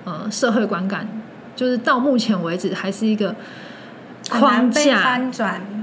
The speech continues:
Speaker 1: 对，
Speaker 2: 嗯。
Speaker 1: 它还是存在。然后，所以我自己觉得就是说，呃，性这种东西，首先它当然不能被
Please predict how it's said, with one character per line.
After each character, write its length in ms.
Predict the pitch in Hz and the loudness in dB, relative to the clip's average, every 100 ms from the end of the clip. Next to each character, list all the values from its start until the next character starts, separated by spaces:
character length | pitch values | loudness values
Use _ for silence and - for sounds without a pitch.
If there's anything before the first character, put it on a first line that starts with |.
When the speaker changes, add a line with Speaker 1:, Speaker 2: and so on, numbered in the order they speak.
| - - | -10 -2
Speaker 1:
对， 300 | 208 - 214 | -2 0 0
Speaker 2:
嗯。 120 | 220 | 0
Speaker 1:
它 120 | 214 | 2
还 140 | 190 196 | 0 0
是 160 | 202 | -2
存 340 | - - 202 202 | -4 -4 -4 -4
在。 220 | 170 151 - - - - - | -4 -6 -10 -16 -16 -10 -2
然 160 | 214 | 2
后， 500 | 247 277 226 196 175 | 4 4 4 2 0
所 160 | - 294 | 2 2
以 20 | |
我 160 | 277 196 | 4 2
自 160 | 285 | 0
己 140 | 220 196 | 0 0
觉 180 | 185 | -2
得 160 | 170 175 | -2 -2
就 180 | 196 226 | 0 0
是 160 | 226 | 0
说， 540 | 226 - 196 185 185 214 - - - - | 0 0 0 2 0 -2 -6 -16 -18 -8
呃， 460 | 185 175 165 156 202 | -6 -4 -6 -6 -4
性 260 | - 240 | 0 2
这 80 | 247 | 2
种 120 | 165 | 0
东 160 | 175 196 | -2 0
西， 280 | 202 170 208 - - | 0 -2 -4 -8 -4
首 180 | 196 | 0
先 140 | 202 269 | 2 2
它 100 | 285 | 4
当 140 | 277 | 4
然 100 | 220 | 4
不 80 | 240 | 4
能 160 | 185 202 | 4 2
被 260 | 208 185 | 0 0